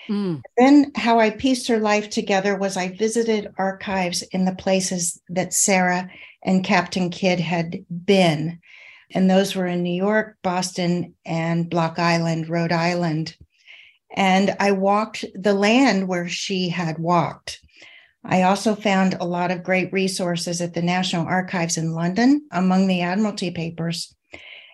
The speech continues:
Speaker 2: and in the manuscripts room at the Library of Congress.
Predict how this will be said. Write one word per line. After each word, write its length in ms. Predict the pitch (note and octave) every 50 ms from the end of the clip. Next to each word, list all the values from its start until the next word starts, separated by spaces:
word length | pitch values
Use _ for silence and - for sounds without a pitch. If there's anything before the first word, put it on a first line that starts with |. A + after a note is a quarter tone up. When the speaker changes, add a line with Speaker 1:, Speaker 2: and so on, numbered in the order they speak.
| _ _ -
Speaker 2:
and 300 | G3 G3+ G3+ G#3 G#3+ G#3+
in 160 | G#3+ G3 G3
the 140 | F#3 F#3 F3+
manuscripts 760 | F#3 F#3+ G3+ G#3 G#3+ A#3 A#3 - - - A#3+ A#3+ - - -
room 300 | A#3+ A#3+ A#3+ A#3+ B3+ B3+
at 140 | A#3+ A#3+ -
the 180 | G3+ F3+ E3+
Library 400 | E3 F3 F#3 F#3+ F#3+ F#3 F#3 F3+
of 100 | F#3 F#3
Congress. 580 | - - G3 F#3+ F#3+ F#3 A3 A#3 B3 A#3+ -